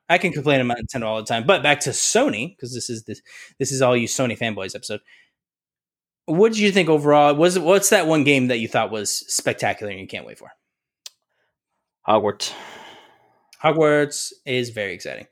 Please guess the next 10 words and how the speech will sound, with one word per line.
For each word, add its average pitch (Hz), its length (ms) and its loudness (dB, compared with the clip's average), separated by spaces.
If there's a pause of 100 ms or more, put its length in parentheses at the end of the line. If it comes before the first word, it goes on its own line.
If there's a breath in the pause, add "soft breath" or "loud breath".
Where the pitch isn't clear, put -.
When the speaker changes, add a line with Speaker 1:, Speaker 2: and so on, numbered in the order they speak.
Speaker 2:
And, 107 280 0
uh, 98 100 2
Spider-Man, 110 380 2 (160)
Speaker 1:
Uh, 98 40 -4
Speaker 2:
definitely. 98 400 -2 (220)
Speaker 1:
Yeah, 151 220 4
Spider-Man. 120 420 -6 (100)
Spider-Man 185 400 2
for 165 80 -4
me. 135 280 -2